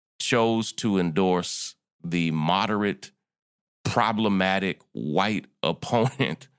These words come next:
of a brilliant, progressive, young black man running for Congress. It's, uh, it's a disturbing trend, but we saw the same thing from Hillary Clinton. And I know many of you may love Hillary Clinton. I'm not here to diss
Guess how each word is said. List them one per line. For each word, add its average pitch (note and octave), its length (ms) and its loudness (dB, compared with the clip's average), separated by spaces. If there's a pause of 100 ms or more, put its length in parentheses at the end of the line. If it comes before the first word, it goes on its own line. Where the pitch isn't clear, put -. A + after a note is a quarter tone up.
(540)
of G2 520 2 (100)
a F2 440 0 (320)
brilliant, A2+ 580 2
progressive, F#2 840 -2
young G2+ 320 0
black E2+ 320 -2
man E2 280 -2
running D2+ 260 -4
for - 140 -10
Congress. - 680 -8
It's, E2 340 -4
uh, C#2+ 300 -4 (600)
it's B2+ 220 -2
a B2+ 60 2
disturbing A#2 880 0
trend, A2+ 500 -2 (680)
but A2 80 0
we C3+ 120 2
saw D3 220 2
the C#3 80 0
same B2+ 240 0
thing A#2 220 0
from G2+ 200 -2
Hillary G2 320 2
Clinton. - 380 -4
And D2+ 240 -4
I D#2+ 100 -2
know F2 180 0
many F2+ 200 0
of F2+ 100 -2
you F#2 100 0
may F#2 140 2
love F2+ 260 0
Hillary F2 260 0
Clinton. E2+ 580 -4
I'm C#2+ 240 -4
not E2 200 -2
here F#2+ 160 -4
to F2+ 220 -8
diss F#2+ 400 -2